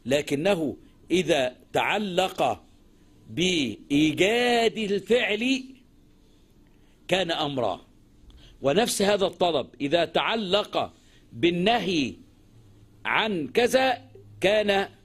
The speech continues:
نهيا، يعني أو بمعنى أدق، إذا تعلق بإيجاد الشيء كان أمرا، وإذا تعلق بالكف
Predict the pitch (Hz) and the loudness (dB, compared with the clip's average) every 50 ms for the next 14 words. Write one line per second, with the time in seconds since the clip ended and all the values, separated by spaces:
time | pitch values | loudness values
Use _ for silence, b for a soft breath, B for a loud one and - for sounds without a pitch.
0 | - - _ - - - - - - - 117 143 160 156 131 139 92 80 - B | -20 -20 _ -20 -20 -20 -20 -20 -12 -4 -2 -2 -2 -2 -4 -8 -10 -10 -14 B
1 | B B B B B B B B B B B - 120 135 135 131 131 131 127 - | B B B B B B B B B B B -4 -2 0 0 0 -2 -4 -6 -2
2 | - 160 151 131 147 151 170 180 170 165 170 165 160 151 135 160 151 147 - _ | 0 0 0 0 0 0 0 -2 -2 -2 -2 -2 -2 -2 0 -2 -2 -2 -6 _
3 | - - - _ b b b b b b 139 135 131 165 156 165 160 - 170 147 | -20 -20 -20 _ b b b b b b -2 0 0 0 0 0 -2 -2 0 0
4 | 175 220 233 214 185 180 202 208 - - 175 131 95 - b b b b b b | 0 -2 -4 -4 -2 0 0 -2 -2 -4 -4 -4 -4 -8 b b b b b b
5 | - - 113 120 156 165 170 165 - 170 165 165 160 147 120 202 226 240 226 170 | -18 -10 -4 -2 0 0 0 -2 0 0 0 0 0 0 2 2 2 2 0 -2
6 | 190 180 - - 233 240 247 240 240 214 196 - - 240 262 262 262 254 262 262 | -4 -4 -2 0 0 0 0 -2 -4 -4 -4 -2 0 0 0 0 0 0 0 0
7 | 269 262 262 - - - _ _ _ _ _ _ _ _ _ _ - 135 160 175 | 0 -2 -4 -8 -16 -20 _ _ _ _ _ _ _ _ _ _ -2 -2 0 0
8 | 180 185 180 170 143 107 85 - _ b b b b b b b - - 151 160 | 0 0 0 0 -4 -6 -12 -18 _ b b b b b b b -4 -2 0 0
9 | 190 185 - 196 196 196 190 190 202 170 202 262 269 240 214 190 185 175 - - | 2 2 2 2 2 0 -2 -2 -2 -2 0 -2 -4 -4 -4 -2 -4 -4 -4 -4
10 | 190 185 180 180 190 185 180 - - 240 269 262 262 - - - 208 190 147 113 | -4 -2 0 0 -2 -2 -2 -2 -2 -2 -2 -2 -4 -10 -8 -4 -2 -2 -2 -2